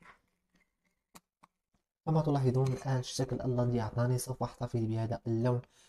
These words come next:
الخاص بالسلايم، لن أقوم باستبداله أبدًا كما تلاحظون.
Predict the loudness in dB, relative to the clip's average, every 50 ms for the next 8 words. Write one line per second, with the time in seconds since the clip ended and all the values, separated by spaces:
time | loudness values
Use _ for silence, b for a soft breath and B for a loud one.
0 | b b b b -10 -10 -4 -2 -2 -2 -2 -4 -6 -8 -8 -8 -6 -2 0 0
1 | 2 2 0 0 -2 -4 -8 -6 -4 -2 -2 -2 -2 -4 -4 -2 -2 -2 -2 -2
2 | -2 -2 -2 -2 -2 -2 -2 -4 -2 -2 -2 0 -2 -2 -4 -6 _ _ _ -20
3 | -20 _ _ _ _ _ _ _ _ _ _ _ _ _ _ _ _ _ -8 -4
4 | -4 -2 0 0 -2 -2 -2 -4 -2 0 0 0